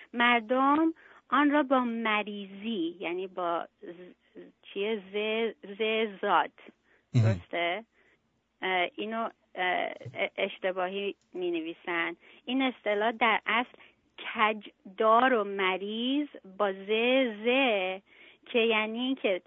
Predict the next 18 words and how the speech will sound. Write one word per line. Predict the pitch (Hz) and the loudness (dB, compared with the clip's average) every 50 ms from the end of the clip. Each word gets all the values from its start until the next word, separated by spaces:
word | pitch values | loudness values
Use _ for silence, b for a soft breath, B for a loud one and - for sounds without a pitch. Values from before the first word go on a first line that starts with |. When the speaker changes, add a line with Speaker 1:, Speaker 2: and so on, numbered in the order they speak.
| 214 202 202 208 214 | -10 -12 -12 -2 2
Speaker 1:
ظرف | 240 240 247 269 277 269 - _ - | 4 6 6 6 6 4 0 _ -4
و | 214 190 | -4 -4
کج | - - - - 269 254 262 247 269 | -4 -8 -2 0 2 2 2 0 -2
نگه | 294 285 240 226 208 214 214 240 233 247 - - | -2 -2 -2 -2 0 2 2 2 2 0 -4 -4
دار | 285 285 285 285 277 240 | 0 2 2 2 2 0
و | 240 226 214 202 | 0 -2 0 0
در | 226 208 196 190 - - | 0 0 0 -2 -4 -6
عین | 202 202 202 202 | -8 -8 -6 -6
حال | 196 202 196 220 220 226 | -6 -6 -6 -6 -4 -4
مواظب | 262 262 226 208 190 190 180 - 202 214 208 _ | -4 -4 -4 -4 -6 -6 -8 -8 -10 -12 -10 _
باش | - 247 262 - - | -6 -6 -6 -8 -6
که | - 294 285 | -4 -2 -2
نریزه | 269 247 202 175 165 - - 165 170 - - - 87 87 - _ B B B B B B B | 0 0 0 0 -2 -2 -4 -10 -14 -14 -14 -16 -16 -16 -16 _ B B B B B B B
و | 208 208 | -6 -4
نسبتی | 208 208 202 208 - - _ 208 208 202 - - 196 | -4 -4 -6 -8 -10 -10 _ -8 -8 -8 -10 -14 -16
با | 180 - 185 185 | -14 -10 -8 -8
مریضی | 190 190 196 190 185 180 175 185 180 170 - - 220 254 | -8 -6 -6 -6 -6 -6 -8 -10 -12 -12 -14 -10 -6 -4
نداره. | 254 214 170 147 - - - - - _ _ | -2 -2 -2 -2 -4 -8 -16 -20 -20 _ _